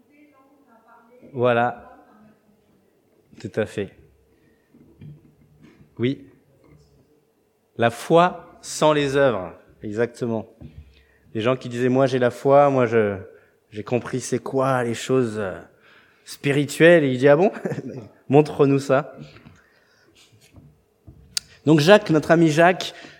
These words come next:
tout au long de, de, de ces, de ces chapitres, en fait, il essaye de remettre les gens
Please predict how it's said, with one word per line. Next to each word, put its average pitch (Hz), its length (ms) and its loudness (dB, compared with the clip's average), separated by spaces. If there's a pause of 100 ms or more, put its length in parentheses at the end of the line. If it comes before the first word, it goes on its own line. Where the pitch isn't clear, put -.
tout 185 180 0
au 208 60 10
long 220 160 8
de, 170 200 6
de, 156 160 2
de 143 200 0
ces, 147 180 -6
de 139 120 -2
ces 151 180 -2
chapitres, 170 400 0
en 202 80 0
fait, 202 280 0
il 160 200 0
essaye 196 400 2
de 160 100 2
remettre 160 540 2
les 147 180 -2
gens 156 640 -2